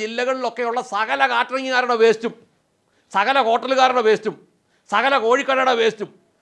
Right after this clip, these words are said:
സകലമാന എടുത്തുകൊണ്ട് പോകുന്ന വേസ്റ്റും നിസ്സാരമായി കൊണ്ട് തള്ളിക്കളയുന്ന ഒരു സ്ഥലമായി ഇത് മാറിയിട്ടുണ്ട്. ഇത് കളക്ടറുടെയും ഇത് പഞ്ചായത്തിൻ്റെയും ഇത് ടൂറിസം മന്ത്രിയുടെയും സ്ഥലത്തെ എം എൽ എയുടെയും സകലരുടെയും ശ്രദ്ധയിൽ പെടട്ടെ,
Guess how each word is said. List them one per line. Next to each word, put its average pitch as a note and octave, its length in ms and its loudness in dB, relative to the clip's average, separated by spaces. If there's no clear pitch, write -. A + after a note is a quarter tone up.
സകലമാന C4+ 540 2
എടുത്തുകൊണ്ട് C4 340 0
പോകുന്ന B3 300 0
വേസ്റ്റും B3 400 0
നിസ്സാരമായി B3 560 -2
കൊണ്ട് A3+ 160 -2
തള്ളിക്കളയുന്ന A#3 680 -2
ഒരു G#3 120 -4
സ്ഥലമായി A3 440 -2
ഇത് A3+ 180 0
മാറിയിട്ടുണ്ട്. B3 500 0
ഇത് G#3+ 160 -2
കളക്ടറുടെയും B3 640 0
ഇത് G3+ 140 2
പഞ്ചായത്തിൻ്റെയും B3+ 800 0
ഇത് A#3 140 4
ടൂറിസം A#3+ 440 0
മന്ത്രിയുടെയും C4+ 540 0
സ്ഥലത്തെ A#3+ 340 -2
എം A3 140 -4
എൽ C4 120 -2
എയുടെയും C#4 300 2
സകലരുടെയും D4 680 4
ശ്രദ്ധയിൽ A#3+ 340 -2
പെടട്ടെ, C4 540 2